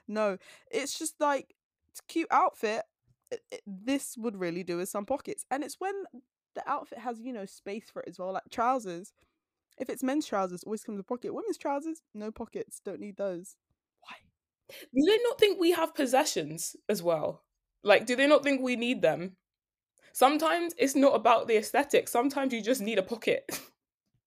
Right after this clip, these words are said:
Speaker 1: Correct. I wanna know when it became a criteria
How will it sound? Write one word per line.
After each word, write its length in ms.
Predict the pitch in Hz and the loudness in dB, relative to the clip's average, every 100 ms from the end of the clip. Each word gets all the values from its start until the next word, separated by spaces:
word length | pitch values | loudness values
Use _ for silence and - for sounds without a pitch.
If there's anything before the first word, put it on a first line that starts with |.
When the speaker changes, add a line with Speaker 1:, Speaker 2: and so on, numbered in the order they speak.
| _ _ _ _ _ _ _ _ _ - | _ _ _ _ _ _ _ _ _ -14
Speaker 1:
Correct. 460 | - 220 247 - - | -6 -2 -2 -4 -2
I 140 | 208 | -2
wanna 220 | 247 262 214 | 0 -4 -4
know 260 | 214 202 | -4 -4
when 240 | 180 185 196 | -4 -6 -6
it 100 | - | -10
became 340 | 190 190 180 | -12 -12 -10
a 60 | 165 | -10
criteria 840 | - 165 165 196 190 160 139 135 | -8 -10 -8 -10 -6 -6 -8 -10